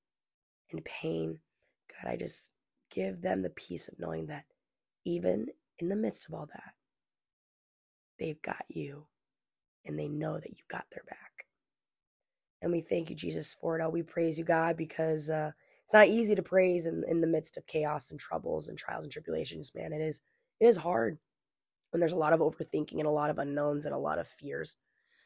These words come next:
It's not <laughs> easy, but we praise you, God, because we're so very grateful for what you've provided, for providing roofs over our heads, for providing food in our stomach, for providing jobs or security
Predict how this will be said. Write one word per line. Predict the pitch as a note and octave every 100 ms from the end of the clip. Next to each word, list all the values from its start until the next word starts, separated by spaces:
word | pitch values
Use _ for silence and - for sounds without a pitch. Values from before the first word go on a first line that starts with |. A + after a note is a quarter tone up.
| _ _ _ _
It's | -
not | - E3 F#3
<laughs> |
easy, | G3 E3 - D3 - _ _ _ -
but |
we | F#3
praise | F3 - F#3+ F#3+
you, |
God, | F#3+ -
because | - E3+ D#3
we're | F3+
so | - F#3 F#2+
very | F#3 F#3
grateful | F3+ - E3+ - - - D#3+ _ _ _ _ - - _ -
for | F3
what | E3+
you've | G3 F#3
provided, | - D#3 D#3+ E3 F3 D#3 D3 - _ _
for | F3+
providing | E3+ F3 E3+ F3 F3
roofs | D#3+ F3+ E3+ E3+
over | E3 E3
our | D#3+
heads, | C#3+ E3 D#3+ D#3+ - - _ _ _ _ -
for |
providing | E3+ F3 D#3+ E3 E3+
food | - F#3 F#3 F3
in | E3+
our | D#3+
stomach, | - E3+ E3 D#3+ D#3+ _ _ _ _ _
for | -
providing | E3 E3 D#3+ E3 F3 F3 D3
jobs | E3 D#3+ E3 E3 D#3 - - _ _ _
or | F#3
security | E3+ E3 - - F3 F3+ F#3 F3+ F3 D3+